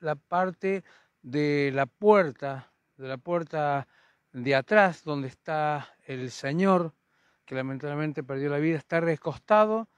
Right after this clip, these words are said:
eh, sobre la puerta y la puerta está trabada. Es por eso que Bomberos Voluntarios Fortín está rompiendo la puerta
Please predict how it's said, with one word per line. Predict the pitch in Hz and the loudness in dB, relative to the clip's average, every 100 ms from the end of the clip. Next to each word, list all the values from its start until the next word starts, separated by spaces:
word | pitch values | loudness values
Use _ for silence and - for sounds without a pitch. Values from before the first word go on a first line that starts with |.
| _ _ _ _ _ | _ _ _ _ _
eh, | 147 143 143 135 | -8 -6 -6 -6
sobre | - 151 143 | -4 -2 -2
la | |
puerta | 139 208 196 156 160 151 - | 0 4 4 2 -8 -10 -10
y | 151 | -8
la | 139 | -6
puerta | 120 175 160 | -4 -6 -6
está | 147 170 | -10 -10
trabada. | - 151 175 165 156 | -4 0 2 2 0
Es | 143 | -6
por | 147 | -6
eso | 160 160 | -6 -6
que | 156 | -6
Bomberos | 151 147 156 165 | -4 -2 -2 -2
Voluntarios | 151 143 131 160 151 | -2 -4 -4 -4 -4
Fortín | 135 139 160 165 _ _ _ _ | -6 -6 -4 -4 _ _ _ _
está | - 131 170 | -16 -6 -2
rompiendo | 165 156 147 196 208 214 202 | 0 -2 -4 -4 -2 0 0
la | 180 | 0
puerta | 139 - 196 147 131 147 147 | -2 2 2 2 -2 -10 -10